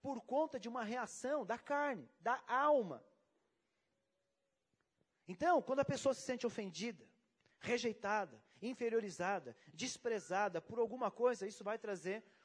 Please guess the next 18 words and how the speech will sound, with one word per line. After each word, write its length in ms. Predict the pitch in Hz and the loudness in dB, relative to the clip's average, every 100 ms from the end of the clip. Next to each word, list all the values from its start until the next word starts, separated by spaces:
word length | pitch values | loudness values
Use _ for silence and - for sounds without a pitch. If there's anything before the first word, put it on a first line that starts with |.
| - | -12
uma 180 | 180 190 | -4 -2
necessidade 800 | 247 269 - 220 202 226 240 233 | -2 -4 -6 -2 0 0 0 -6
da 140 | 214 | -2
alma 420 | 185 190 208 226 - _ _ _ - | 0 0 0 -4 -8 _ _ _ -6
dela 360 | 156 175 185 - _ - | 0 2 0 -2 _ -6
tentar 540 | 170 160 160 156 180 | -4 -2 -2 0 -2
compensar 580 | - 175 175 170 156 160 | -6 -6 -6 -4 -4 -4
esse 120 | - | -6
processo. 460 | 165 165 127 107 196 | -8 -6 -6 -6 2
E 60 | |
aí, 340 | 233 285 - - - - - | 4 4 -2 -8 -20 -20 -4
entra 340 | 269 277 262 254 | -2 0 0 -2
todo 520 | - 320 349 349 285 | 0 4 4 4 -2
tipo 480 | - - 269 - 190 | -4 -6 -6 -8 -6
de 140 | 214 | -4
mecanismo 840 | 214 226 226 208 202 254 226 214 | -2 -2 0 0 0 0 -2 -4
de 120 | 196 | -4
defesa 680 | 175 160 - 160 165 - | -2 -4 -2 -2 -2 -4